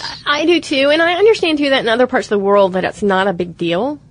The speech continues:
Speaker 1: Yeah,
Speaker 2: And
Speaker 1: you
Speaker 2: some
Speaker 1: were
Speaker 2: people
Speaker 1: saying that in
Speaker 2: just
Speaker 1: Australia. Yeah.
Speaker 2: Yeah, I think it was in Australia, oh, maybe in, in, in Britain too. You guys let me know out there. But it's sort of thrown around as in a more playful sense.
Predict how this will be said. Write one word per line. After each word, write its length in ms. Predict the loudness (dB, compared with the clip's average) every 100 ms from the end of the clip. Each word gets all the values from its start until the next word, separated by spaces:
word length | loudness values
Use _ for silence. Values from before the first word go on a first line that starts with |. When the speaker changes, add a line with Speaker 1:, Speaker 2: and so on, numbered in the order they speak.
| -4
Speaker 1:
Yeah, 180 | 0 2
Speaker 2:
And 80 |
Speaker 1:
you 60 | 4
Speaker 2:
some 60 | 2
Speaker 1:
were 40 |
Speaker 2:
people 80 | 2 2
Speaker 1:
saying 60 |
that 40 | 2
in 40 |
Speaker 2:
just 180 | 2 -2
Speaker 1:
Australia. 400 | 0 0 0 -2 -2
Yeah. 140 | 0
Speaker 2:
Yeah, 140 | 0 0
I 100 | -2
think 120 | -2
it 40 |
was 80 | 0
in 60 | -2
Australia, 540 | -4 -2 -2 -2 -2
oh, 160 | -2 -2
maybe 400 | -4 -4 0 0
in, 140 | 0 -2
in, 420 | -2 -2 -2 -2
in 60 | -2
Britain 280 | -4 -4
too. 140 | -4 -4
You 120 | -2
guys 240 | -2 -4 -4
let 80 |
me 80 | -4
know 160 | -2 -2
out 140 | -2
there. 200 | -2 -2
But 280 | 0 0 0
it's 160 | -2 -2
sort 120 | -4
of 60 | -2
thrown 200 | -2 -2
around 260 | 0 0
as 180 | -2 -4
in 140 | -6
a 20 | -4
more 180 | -4 -4
playful 520 | -4 -4 -2 -6 -6
sense. 580 | -12 -8 -6 -6 -10 -16